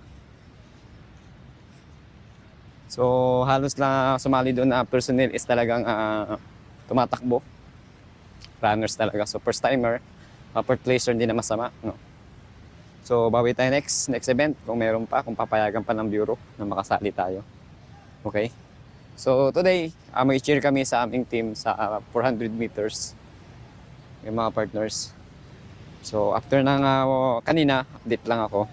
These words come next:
Ah, after ng, ah, takbo namin sa one hundred meters. After noon, doon ko naramdaman yung injured ko sa paa. Buti lang at doon ko naramdaman, no? So, from here, kanina yung takbo namin, hanggang doon, no?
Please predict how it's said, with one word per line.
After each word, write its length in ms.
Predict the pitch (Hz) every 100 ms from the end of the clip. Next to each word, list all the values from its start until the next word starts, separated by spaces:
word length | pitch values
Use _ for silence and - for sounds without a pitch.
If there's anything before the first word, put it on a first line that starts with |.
| - -
Ah, 240 | 92 95 95
after 320 | - - 117
ng, 160 | 117 113
ah, 480 | 110 107 101 104 98 98 - - - - -
takbo 320 | 123 120 127
namin 240 | 127 127
sa 80 | 117
one 160 | 120 123
hundred 240 | 117 107
meters. 560 | 113 107 107 107 - - - - - - - -
After 320 | 151 - 185
noon, 240 | 180 165 151
doon 160 | 143
ko 20 | 143
naramdaman 400 | 143 139 139 135
yung 80 | 131
injured 320 | 123 127 107
ko 80 | -
sa 80 | 123
paa. 160 | 123
Buti 240 | 123 120 131
lang 240 | 131 117
at 160 | 117 104
doon 240 | 113 110
ko 80 | 113
naramdaman, 800 | 107 107 104 107 101 101 95 95
no? 80 | 98 - - - - - - -
So, 240 | - 110 107
from 160 | 131 131
here, 320 | 131 151 165 156 - -
kanina 240 | 113 120 120
yung 80 |
takbo 240 | - 117 117
namin, 400 | 113 107 104 104 - - - - - - -
hanggang 320 | 117 139 131
doon, 240 | 113 117 123
no? 160 | 113